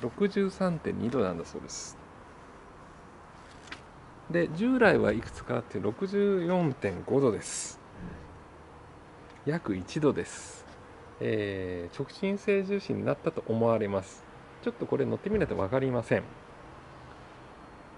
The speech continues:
えー、あと外観上の違いになります。えー、メーターがこれ砲弾型メーターになりました。えー、ちょっとクラシカルな砲弾メーターに、ここにビーエムダブリューモトラットロゴが入るようになりました。こちらが液晶Vです。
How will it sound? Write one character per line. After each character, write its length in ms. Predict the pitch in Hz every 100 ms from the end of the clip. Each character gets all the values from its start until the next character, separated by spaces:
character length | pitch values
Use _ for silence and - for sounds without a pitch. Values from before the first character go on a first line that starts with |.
| - - - - -
え 480 | 151 143 131 123 -
ー、 60 |
あ 20 | -
と 100 | 156
外 240 | 208 254
観 240 | 262 254
上 160 | 254 247
の 100 | 247
違 280 | 247 214 202
い 20 |
に 40 | 185
な 80 |
り 100 | 180
ま 140 | 175 175
す。 460 | - - - - -
え 400 | 131 120 110 113
ー、 20 |
メ 160 | 175 185
ー 20 |
タ 220 | 185 175
ー 80 | 165
が 80 | 156
こ 100 | 143
れ 80 | 131
砲 240 | 165 170
弾 160 | 170 165
型 220 | 165 160
メ 100 | 160
ー 40 |
タ 80 | -
ー 20 |
に 60 | 92
な 80 | 90
り 80 | 90
ま 120 | 98
し 140 | -
た。 140 | - - - - - - - - -
え 340 | 107 95 95
ー、 60 | -
ち 40 |
ょ 20 | 143
っ 20 |
と 80 | 101
ク 120 | 123
ラ 100 | 123
シ 100 | -
カ 100 | 95
ル 80 | 90
な 100 | 90
砲 220 | - 101
弾 160 | 98
メ 100 | 107
ー 40 | -
タ 80 | 113
ー 40 |
に、 40 |
こ 80 | -
こ 60 | 147
に 80 | 139
ビ 100 | 156
ー 40 |
エ 40 |
ム 100 | 156
ダ 120 | 160 156
ブ 80 |
リ 60 | 151
ュ 40 |
ー 20 | 151
モ 100 | 143
ト 120 | 143
ラ 140 | 139
ッ 20 |
ト 100 | -
ロ 100 | 135
ゴ 120 | 107 85
が 80 |
入 140 | 90 95
る 60 | 92
よ 20 |
う 40 |
に 60 | -
な 40 |
り 20 | -
ま 80 |
し 60 | -
た。 80 | -
こ 140 | 151
ち 100 | 151
ら 140 | 156 147
が 80 |
液 160 | 139 131
晶 180 | - 123
V 180 | 101 -
で 120 | -
す。 920 | - - - - - - - -